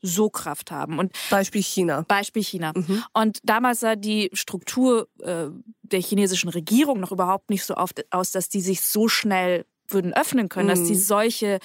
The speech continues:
Speaker 1: so eine Aufholjagd machen würden.
Speaker 2: Mhm.
Speaker 1: Aber wenn man sich das natürlich heute anschaut, dann ist genau das eingetreten, was er so ein bisschen prognostiziert hat. Dass
Speaker 2: Mhm.
Speaker 1: eben dadurch sich wirklich erwiesen hat,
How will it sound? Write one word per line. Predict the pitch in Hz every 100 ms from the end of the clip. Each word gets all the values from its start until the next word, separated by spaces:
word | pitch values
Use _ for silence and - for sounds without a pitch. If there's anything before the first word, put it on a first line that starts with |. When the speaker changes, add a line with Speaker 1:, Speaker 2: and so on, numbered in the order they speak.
| -
Speaker 1:
so | -
eine | 196 -
Aufholjagd | 208 302 - 214 170 143 156 170
machen | 147 170 147 - -
würden. | 165 175 190 175
Speaker 2:
Mhm. | 165 196 - -
Speaker 1:
Aber | 180 185
wenn |
man | 196 196
sich | 202
das | 196
natürlich | 190 190 -
heute | 190 208 247 -
anschaut, | 208 214 220 208 214
dann | 208 185
ist | 214 -
genau | 202 190 185 214
das | 208 208
eingetreten, | - 180 247 233 - 208 - 196
was | 202 - -
er | 196 214
so | 196
ein | 202
bisschen | 214 202 220
prognostiziert | - 196 190 185 190 - 302 349 -
hat. | 127 190
Dass | 160 180
Speaker 2:
Mhm. | 185 - -
Speaker 1:
eben | 208 202 185
dadurch | 175 202 233 185 190 202 262 - -
sich | 220 214
wirklich | 208 214 -
erwiesen | 202 185 233 262 247
hat, | 302 -